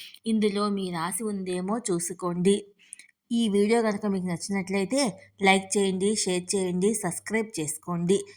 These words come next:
ఈ వీడియో లాస్ట్ వరకు స్కిప్ చేయకుండా చూడండి. ఇలా చేయడం వల్ల ఈ వీడియో మరికొంతమందికి రీచ్ అవుతుంది. Please subscribe me, support me. Thank you for watching. గ్రహాలలో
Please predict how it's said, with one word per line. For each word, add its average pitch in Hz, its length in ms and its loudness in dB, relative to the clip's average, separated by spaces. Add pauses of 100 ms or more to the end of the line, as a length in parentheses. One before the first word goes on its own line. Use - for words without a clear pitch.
(200)
ఈ 233 160 4
వీడియో 190 340 0
లాస్ట్ 170 380 -2
వరకు 180 260 -2
స్కిప్ 190 340 -6
చేయకుండా 180 600 -2
చూడండి. 170 580 0 (500)
ఇలా 190 240 4
చేయడం 175 480 -4
వల్ల 196 240 0 (580)
ఈ 220 120 0 (100)
వీడియో 190 360 4
మరికొంతమందికి 180 880 -2 (480)
రీచ్ 196 320 4
అవుతుంది. 175 500 2 (520)
Please 233 440 2
subscribe 185 600 -2
me, 185 140 2 (180)
support 185 640 0
me. 185 140 0 (460)
Thank 202 340 6
you 214 100 4
for 208 240 -2
watching. 180 520 2 (1080)
గ్రహాలలో 208 880 6